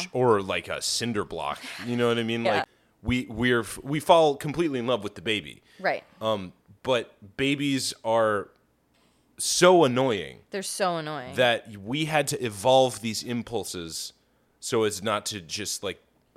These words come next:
Speaker 1: catapult
Speaker 2: Turn them
Speaker 1: them off
Speaker 2: off
Speaker 1: of a
Speaker 2: when we
Speaker 1: cliff,
Speaker 2: feel
Speaker 1: you
Speaker 2: like
Speaker 1: know?
Speaker 2: it.
Speaker 1: Yeah,
Speaker 2: Yeah.
Speaker 1: exactly.
Speaker 2: To
Speaker 1: Turn
Speaker 2: just
Speaker 1: them
Speaker 2: go
Speaker 1: off.
Speaker 2: like, "You're being loud.
Speaker 1: I don't like this.
Speaker 2: I'm ending this.
Speaker 1: Right.
Speaker 2: Be quiet."
Speaker 1: <laughs> That's, that's right.
Speaker 2: Yeah.
Speaker 1: No other baby in the animal kingdom is born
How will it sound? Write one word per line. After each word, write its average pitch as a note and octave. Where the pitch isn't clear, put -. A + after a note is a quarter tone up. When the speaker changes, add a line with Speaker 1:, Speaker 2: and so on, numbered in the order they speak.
Speaker 1:
catapult B2
Speaker 2:
Turn A3
them F#3
Speaker 1:
them E3
off -
Speaker 2:
off -
Speaker 1:
of -
a F3
Speaker 2:
when D#3
we A#2+
Speaker 1:
cliff, -
Speaker 2:
feel D#3
Speaker 1:
you -
Speaker 2:
like A#2
Speaker 1:
know? F#2+
Speaker 2:
it. C3+
Speaker 1:
Yeah, E3+
Speaker 2:
Yeah. B2
Speaker 1:
exactly. D#3+
Speaker 2:
To -
Speaker 1:
Turn D#3+
Speaker 2:
just C#3+
Speaker 1:
them A#2
Speaker 2:
go F#3
Speaker 1:
off. F3
Speaker 2:
like, D#3+
"You're C#4+
being A3+
loud. C#3+
Speaker 1:
I C#3
don't E3
like C3
this. -
Speaker 2:
I'm A#3+
ending F#3
this. C#3
Speaker 1:
Right. G#2+
Speaker 2:
Be B3+
quiet." F#3
Speaker 1:
<laughs> -
That's, -
that's F3+
right. D3
Speaker 2:
Yeah. D#3+
Speaker 1:
No G3
other G#3
baby B2+
in A2
the G#2+
animal B2
kingdom G#2
is F#2+
born A2